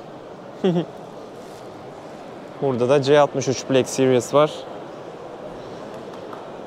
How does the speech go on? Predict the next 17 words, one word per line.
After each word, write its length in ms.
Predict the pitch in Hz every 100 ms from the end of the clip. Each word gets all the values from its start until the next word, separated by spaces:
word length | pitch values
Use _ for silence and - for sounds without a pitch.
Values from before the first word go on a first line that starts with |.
| -
Onun 260 | 147 160 165
da 80 | 160
fiyatı 640 | 147 147 - 180 185 170 156 - - -
yüz 180 | 147 143
yetmiş 380 | 151 - 147 160
dokuz 320 | 143 156 139
bin 180 | 143 127
euro. 240 | 123 156 - - - - - - - - - - - - - - - - - - - - - - -
Kilometresine 760 | - 156 175 180 170 - 139
bakalım. 420 | 127 - 139 185 196 - - -
Bu 180 | 160 170
yirmi 280 | 165 165 160
dört 240 | 170 -
bin 120 | 151
kilometre 460 | - 131 127 113 127
demiş 220 | 127 113 -
mesela. 400 | 104 131 147